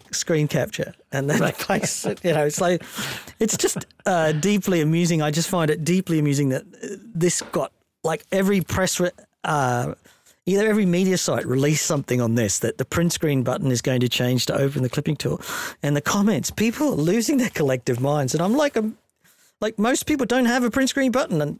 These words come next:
Speaker 1: like, most people have laptops now, and most people don't use full-size keyboards even. They use small keyboards with computers. Do they even have print screen buttons? I don't know.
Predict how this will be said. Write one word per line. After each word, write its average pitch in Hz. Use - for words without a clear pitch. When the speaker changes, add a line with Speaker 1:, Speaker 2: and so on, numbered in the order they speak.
Speaker 1:
like, 170
most 226
people 208
have 180
laptops 180
now, 135
and 175
most 208
people 208
don't 196
use 185
full-size 214
keyboards 208
even. 139
They 139
use 143
small 185
keyboards 139
with 127
computers. 139
Do 180
they 247
even 269
have 277
print 359
screen 339
buttons? -
I 127
don't 127
know. 110